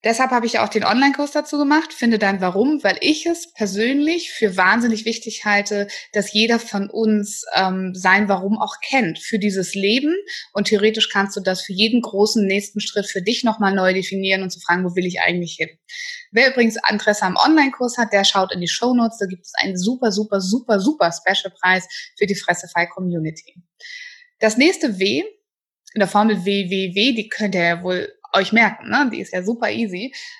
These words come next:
Ähm, und <laughs> ja auch schon verankert für etwas anderes. Ähm, das nächste W, das zweite W ist das Warum nicht.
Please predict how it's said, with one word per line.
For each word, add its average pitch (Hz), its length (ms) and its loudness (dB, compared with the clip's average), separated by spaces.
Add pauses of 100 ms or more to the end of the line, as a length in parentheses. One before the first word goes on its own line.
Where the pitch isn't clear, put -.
(160)
Ähm, 185 680 -2 (400)
und 294 440 2 (240)
<laughs> - 160 -2
ja 226 240 0
auch 220 160 0
schon 214 220 0
verankert 196 600 2
für 208 140 0
etwas 180 260 -2
anderes. 185 520 -4 (580)
Ähm, 196 280 4
das 226 140 -2
nächste 294 400 0
W, 226 260 2
das 233 140 -4
zweite 202 320 0
W 202 160 -2
ist 220 160 -4
das 185 160 -8
Warum 175 220 -2
nicht. 160 340 -8